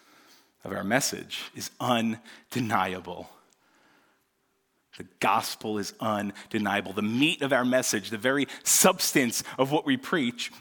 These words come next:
the gospel of Jesus, i-, i-, is so utterly historically reliable. Right? Jesus said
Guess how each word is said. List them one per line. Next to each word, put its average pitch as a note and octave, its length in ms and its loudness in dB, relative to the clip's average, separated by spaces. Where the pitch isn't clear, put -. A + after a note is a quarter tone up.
the C3 120 -4
gospel C#3+ 560 6
of B2 120 -2
Jesus, A#2+ 540 0
i-, C3 100 0
i-, - 240 -8
is C3+ 560 2
so E3+ 640 4
utterly D#3 400 4
historically D#3 800 0
reliable. C3+ 800 0
Right? C#3 140 4
Jesus E3 400 -2
said C3+ 440 2